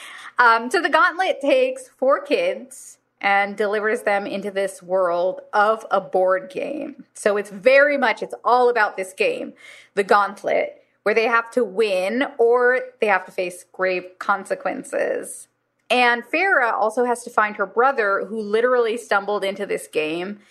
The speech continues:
and her two lifelong friends then agree to join her on this mission. And her brother has A D H D. I can't speak to that experience, but the relationship between Farah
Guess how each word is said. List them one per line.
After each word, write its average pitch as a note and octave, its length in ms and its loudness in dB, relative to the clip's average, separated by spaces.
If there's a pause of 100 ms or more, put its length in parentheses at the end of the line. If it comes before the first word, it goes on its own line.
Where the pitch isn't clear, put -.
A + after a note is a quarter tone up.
(260)
and G3+ 220 2
her G#3 120 -2
two A3 200 -6
lifelong F#3+ 640 0
friends F#3 640 -6
then F3 380 -2
agree F#3+ 340 -4
to F3+ 80 -2
join F3 320 -2
her E3 340 -2
on E3 200 0
this D#3+ 160 -4
mission. D#3 500 -6 (500)
And A3+ 200 0
her A#3+ 100 2
brother C#4+ 640 2
has G#3 260 0
A G#3+ 160 -2
D G#3+ 140 -4
H F#3+ 300 -4
D. G#3+ 440 -6
I A3 120 2
can't C4 280 -2
speak G#3+ 280 -12
to B3+ 80 -2
that B3+ 180 2
experience, D4 640 -2
but G#3+ 140 -6
the G#3 80 0
relationship G#3+ 920 -2
between G3 560 -8
Farah F#3+ 640 2